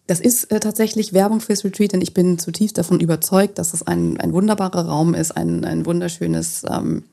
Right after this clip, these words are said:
Event auch. Und wenn dich das anlacht, dann schau super gerne auf unserer Homepage vorbei. Das ist Women of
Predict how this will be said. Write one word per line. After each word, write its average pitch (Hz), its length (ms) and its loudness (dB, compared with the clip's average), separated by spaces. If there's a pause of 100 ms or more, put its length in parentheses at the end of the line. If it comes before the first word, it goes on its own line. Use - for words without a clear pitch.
(320)
Event 180 500 4
auch. 202 380 -4 (440)
Und 185 200 0
wenn 190 380 4 (520)
dich 214 160 2
das 165 140 2
anlacht, 208 420 0
dann 170 100 0
schau 170 220 -2
super 170 240 -2
gerne 170 260 -2
auf 170 100 -4
unserer 170 440 -2 (240)
Homepage 254 420 0
vorbei. 170 560 2
Das - 300 -6
ist - 320 -6
Women 247 580 4
of - 320 -2